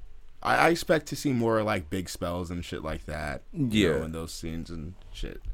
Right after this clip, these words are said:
Speaker 2: Well, I mean, I
Speaker 1: Uh,
Speaker 2: don't, I don't think the, um, I, I, I don't think they'll, so I think the, the battles will be spaced out a little bit more. I don't think it'll be, like, two episodes, depending on how long the episodes are, but I feel like that the, the,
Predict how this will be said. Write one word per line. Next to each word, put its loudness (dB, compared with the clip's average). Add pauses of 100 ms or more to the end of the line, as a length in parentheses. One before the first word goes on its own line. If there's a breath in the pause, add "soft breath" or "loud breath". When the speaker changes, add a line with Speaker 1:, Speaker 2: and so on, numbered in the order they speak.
(340 loud breath)
Speaker 2:
Well, 10
I 10
mean, 8
I 10
Speaker 1:
Uh, 12
Speaker 2:
don't, 6
I 4
don't 4
think 2
the, 6
um, 6 (440)
I, 2
I, 2
I 10
don't 8
think 2
they'll, 4 (580)
so 2
I 6
think 2 (340)
the, 8
the 4
battles 6
will 2
be 0
spaced 2
out 6
a 2
little 2
bit 0
more. -2
I 6
don't 6
think 0
it'll 4
be, 2
like, 2
two 6
episodes, 4
depending 10
on -2
how 2
long 0
the -4
episodes -4
are, -2
but 0 (640 soft breath)
I 0
feel 4
like 0
that -4
the, -4
the, -4